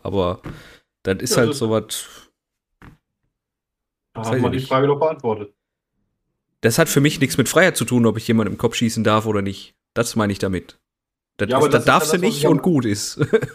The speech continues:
Speaker 1: <laughs>
Speaker 2: Ja, aber das ist ja, du bist ja, du bist ja in, das ist ja das, was ich am Anfang sagte. Klar gibt's Gesetze, aber die Gesetze schränken dich ja ein. Dafür sind Gesetze ja da. Die Gesetze sind ja, die schränken dich ja insofern ein und nehmen dir in Anführungszeichen deine Freiheit,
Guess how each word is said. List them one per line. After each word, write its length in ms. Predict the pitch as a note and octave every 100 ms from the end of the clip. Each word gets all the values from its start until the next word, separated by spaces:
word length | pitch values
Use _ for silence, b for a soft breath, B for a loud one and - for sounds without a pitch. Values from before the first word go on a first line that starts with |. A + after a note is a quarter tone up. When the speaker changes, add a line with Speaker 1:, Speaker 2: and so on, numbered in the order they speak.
| -
Speaker 1:
<laughs> 320 | - - -
Speaker 2:
Ja, 640 | C#3+ C#3 A#2+ C#3 G3+ A3
aber 260 | C#3 C3 D3
das 140 | C#3
ist 200 | C3+ C3+
ja, 200 | E3 C#3+
du 440 | C#3 C3+ B2+ A#2+ B2+
bist 220 | C#3+ C#3
ja, 140 | D3+
du 120 | B2+
bist 160 | C3+ C#3
ja 80 | C#3+
in, 280 | C3 C3 G#2+ A2
das 140 | B2 A#2 - _ _ _ _ _ _ -
ist 160 | D#3
ja 40 | E3
das, 160 | D#3
was 80 | D#3+
ich 80 | C#3+
am 100 | C#3
Anfang 260 | D3 D3+ C#3
sagte. 280 | E3 - A#2+
Klar 280 | - D#3
gibt's 260 | C#3 B2 -
Gesetze, 340 | A#2+ A#2 A#2 C3
aber 100 | C#3
die 160 | C3
Gesetze 420 | B2 A#2 A2 -
schränken 460 | C#3+ - A#2+ C#3+ D3+
dich 160 | B2 -
ja 160 | D3
ein. 220 | G#3+ A#2+ F#2
Dafür 240 | B2 B2
sind 180 | A#2 B2+
Gesetze 380 | B2+ B2 - C3
ja 120 | B2+
da. 440 | D3 A2+ - _ _ _ _ _ _
Die 100 | A#2
Gesetze 340 | G#2+ A#2+ C#3 F3+
sind 200 | D3 C#3
ja, 340 | B2+ - - -
die 220 | C#3 B2
schränken 280 | - C3+ C#3
dich 120 | D3
ja 60 | B2+
insofern 340 | A2+ D3 E3 B2
ein 160 | D3
und 100 | B2+
nehmen 240 | A2+ C3+ F3
dir 240 | F3 E3+
in 100 | B2+
Anführungszeichen 720 | B2 C#3+ D3+ C#3+ C#3 C3 C3
deine 220 | A#2+ A2 A2+
Freiheit, 480 | - B2+ D#3+ E3